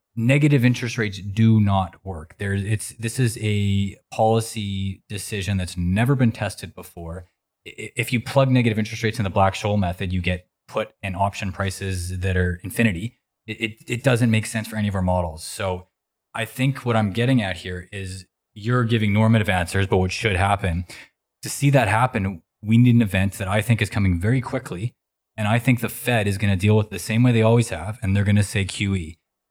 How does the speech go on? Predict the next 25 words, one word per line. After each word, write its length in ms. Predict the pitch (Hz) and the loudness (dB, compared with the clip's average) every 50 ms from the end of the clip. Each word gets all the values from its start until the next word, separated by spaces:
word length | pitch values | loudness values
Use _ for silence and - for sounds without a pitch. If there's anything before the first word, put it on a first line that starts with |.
| _ _ _ _ | _ _ _ _
What 200 | - 98 107 127 | -6 2 4 4
do 80 | 131 135 | 4 4
you 100 | 139 139 | 2 4
guys, 320 | 123 123 117 113 107 98 | 4 4 4 4 2 0
let's 260 | 113 107 117 113 - | 0 -2 -2 0 2
not 200 | 131 120 110 - | 2 2 2 0
put 100 | - 110 | -2 -4
a 120 | 104 98 95 | -4 -2 -4
six 360 | - - - 120 - - 120 | -6 -10 -10 -10 -10 -2 2
months 220 | 113 110 110 - | 2 2 4 2
or 60 | 101 | -2
six 260 | 90 - - - - - | -4 -4 -6 -10 -8 -8
year 100 | 104 95 | -8 -4
timeline 360 | - 104 98 104 110 117 117 | 0 2 4 6 6 6 6
on 80 | 123 | 6
it, 80 | 139 135 | 6 4
but 140 | 120 110 104 | 4 2 2
when 340 | 92 110 117 120 123 120 110 | 4 6 6 6 6 6 6
this 220 | 117 117 - - | 4 4 2 2
happens, 360 | - 98 92 92 - 110 101 | -2 -2 -2 -2 -4 -6 -4
'cause 140 | - 110 101 | -4 -4 -4
it 60 | 98 87 | -2 0
will 180 | 98 110 113 | 2 2 2
happen, 400 | 104 98 85 85 - 90 107 127 _ _ _ _ _ _ | 2 2 0 0 -4 -6 -8 -8 _ _ _ _ _ _
what 520 | - 104 110 120 123 123 120 - - _ | -8 -2 2 4 4 4 2 -4 -18 _